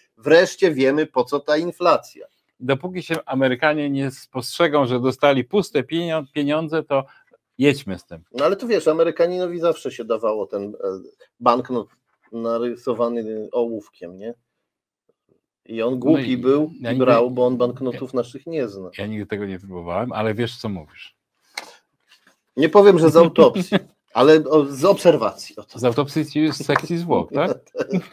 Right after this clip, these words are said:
Speaker 1: <laughs> Se-, sek-, s-, sekcja zwłoki Glapiński.
Speaker 2: Tak.
Speaker 1: Piękne macie skojarzenia, towarzyszu Najsztu. No dobrze, co na to wszystko nasz ulubiony poeta, doradca zarządu T V P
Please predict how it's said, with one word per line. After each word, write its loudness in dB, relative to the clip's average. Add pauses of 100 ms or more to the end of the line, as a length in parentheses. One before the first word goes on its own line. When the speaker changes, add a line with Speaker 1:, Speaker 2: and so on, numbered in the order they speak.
Speaker 1:
<laughs> -18
Se-, -12
sek-, 0
s-, -12
sekcja 0
zwłoki -4
Glapiński. -6
Speaker 2:
Tak. -20 (1400)
Speaker 1:
Piękne -2
macie -10
skojarzenia, -8
towarzyszu -14
Najsztu. -12 (840)
No 8
dobrze, 4 (240)
co 2
na 6
to 6
wszystko 2
nasz 0
ulubiony 2
poeta, 2
doradca -2
zarządu -2
T -2
V 2
P 4